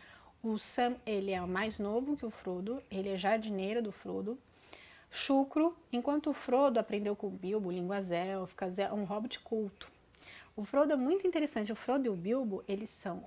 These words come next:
hobbits simples, humildes, virtuosos, mas cultos,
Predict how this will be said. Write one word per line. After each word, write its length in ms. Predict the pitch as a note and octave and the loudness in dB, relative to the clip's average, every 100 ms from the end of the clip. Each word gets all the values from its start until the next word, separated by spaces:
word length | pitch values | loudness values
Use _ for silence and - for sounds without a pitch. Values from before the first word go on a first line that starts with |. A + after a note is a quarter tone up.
| - | -14
hobbits 720 | - G3+ A3+ E4 - - - _ _ - | -6 -4 -2 -4 -6 -14 -16 _ _ -20
simples, 960 | - - F#3+ F#3 G#3 - F#4 - - - - - - | -16 -4 -2 -2 -4 0 0 0 -12 -20 -20 -14 -6
humildes, 760 | G3+ F#3+ F#3 G#3+ B3 F#4+ - A3 | -6 -4 -4 -4 -2 -2 -2 -2
virtuosos, 880 | G#3 G3+ F3+ F3 F3+ G#3+ D#4 G4 - - - - | -4 -2 -4 -2 -2 -2 -2 -4 -12 -20 -20 -8
mas 260 | G3+ G#3 - | -6 -6 -8
cultos, 800 | - G3+ G#3 G3 - - - | -4 -2 -2 -6 -14 -20 -20